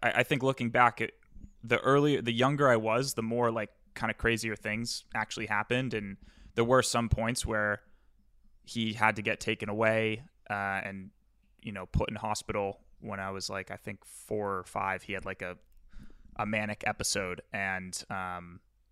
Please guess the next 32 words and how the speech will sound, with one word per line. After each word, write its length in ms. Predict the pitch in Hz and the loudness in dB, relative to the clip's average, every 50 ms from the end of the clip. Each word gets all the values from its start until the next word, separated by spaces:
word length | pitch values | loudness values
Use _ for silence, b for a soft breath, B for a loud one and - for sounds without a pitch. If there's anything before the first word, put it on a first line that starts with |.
| _ _ _ _ _ _ _ _ _ _ _ _ _ - | _ _ _ _ _ _ _ _ _ _ _ _ _ -4
and 120 | - 110 120 | 0 6 6
yeah, 120 | 113 107 | 8 10
I, 140 | 107 113 - - | 8 8 8 8
I 100 | 113 123 | 8 8
don't 140 | 135 123 113 | 8 6 6
have 420 | 120 117 113 107 - - - - _ _ _ _ _ _ _ - - - | 6 6 6 6 2 -6 -16 -18 _ _ _ _ _ _ _ -20 -14 -10
a 240 | - - - 107 120 | -8 -2 0 2 4
lot 220 | 127 120 120 127 123 | 6 6 6 6 6
of 60 | 113 | 6
memories 360 | 113 117 120 120 123 113 - | 4 4 4 4 4 4 2
of 100 | 120 107 | 2 2
that. 200 | 123 120 123 120 | 4 4 4 4
My 120 | 113 110 | 2 0
mom 280 | 110 113 117 117 117 117 | 0 2 2 2 2 0
tried 240 | - - 113 110 107 | 0 2 2 2 0
to 60 | 110 | 0
shield 300 | - - - 117 113 113 | -4 0 2 2 2 2
me 100 | 117 113 | 2 0
from 260 | - - 117 113 113 | 2 2 2 2 2
it. 160 | 110 110 - - - _ _ b b b b b b b b b b b | 0 -2 -2 -6 -12 _ _ b b b b b b b b b b b
Um, 480 | 104 104 104 104 101 95 95 92 95 - _ _ _ _ _ _ _ _ _ _ _ _ _ _ _ _ - - _ _ _ _ _ _ _ | -2 0 0 0 -2 -2 -4 -8 -10 -12 _ _ _ _ _ _ _ _ _ _ _ _ _ _ _ _ -20 -20 _ _ _ _ _ _ _
but 240 | - 120 117 - - | 6 6 6 6 6
things 280 | - 135 135 135 127 - | 2 2 4 2 0 2
did 200 | - 127 123 117 | 2 0 2 4
get 200 | 123 120 104 - | 4 2 4 4
better 360 | 117 113 113 120 123 123 - - - - | 4 4 6 6 4 4 0 -8 -6 -4
over 220 | 117 117 110 117 | -2 -2 -2 -4
the 100 | 110 110 | -8 -8
years, 420 | 104 101 107 113 120 139 143 123 123 | -10 -10 -8 -6 -4 -4 -4 -4 -6
and, 300 | 113 113 110 110 113 - - | -8 -8 -8 -10 -12 -14 -14
and, 340 | 117 107 107 104 104 101 107 | -12 -12 -10 -10 -10 -10 -8
uh, 340 | 104 104 101 101 101 101 | -8 -6 -6 -6 -8 -10